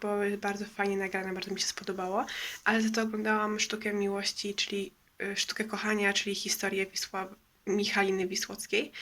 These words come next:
Mm, muszę powiedzieć, że bardzo pięknie został nagrany ten film, po prostu jak był ruch kamerą i to, o czym opowiada film, no bo jednak jest o tym, jak, em,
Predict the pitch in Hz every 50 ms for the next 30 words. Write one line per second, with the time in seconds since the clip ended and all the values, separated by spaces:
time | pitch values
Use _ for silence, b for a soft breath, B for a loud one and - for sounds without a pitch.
0 | B B B B B B B 208 233 226 226 233 240 240 311 311 302 - 285 277
1 | 262 - 254 240 233 - - 220 220 220 233 233 233 233 240 240 240 247 262 247
2 | - - 226 226 226 220 220 226 220 220 214 214 208 202 - 202 202 202 196 202
3 | - - - - 196 180 185 185 - - 202 - - - - - 208 208 - -
4 | - 214 214 214 226 220 220 - - - 220 208 202 190 190 190 190 196 208 214
5 | B B B B B B B - 220 220 220 226 240 226 226 - 220 214 214 -
6 | - 262 240 214 196 196 - - 190 190 185 185 175 175 180 185 185 - - 180
7 | - - - B B B B B B B B 190 196 - 220 202 196 190 196 -
8 | - - 185 190 190 190 185 185